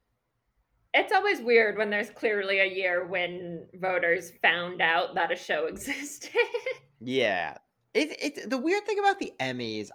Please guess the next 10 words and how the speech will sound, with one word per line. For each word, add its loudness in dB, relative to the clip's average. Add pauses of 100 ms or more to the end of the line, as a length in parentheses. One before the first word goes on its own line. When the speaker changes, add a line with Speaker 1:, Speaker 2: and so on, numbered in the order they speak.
Speaker 2:
I 4
think, 0 (1160)
I 8
think 0
the 0
Emmy 0
should -8
have 4
a -2
rule -4